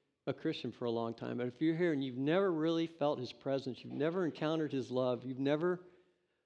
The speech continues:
really sensed that he's with you to,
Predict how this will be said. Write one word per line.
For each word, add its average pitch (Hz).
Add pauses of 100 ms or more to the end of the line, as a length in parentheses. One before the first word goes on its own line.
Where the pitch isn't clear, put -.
(180)
really 170 (280)
sensed - (1600)
that 135 (420)
he's 156
with 170
you 131
to, 117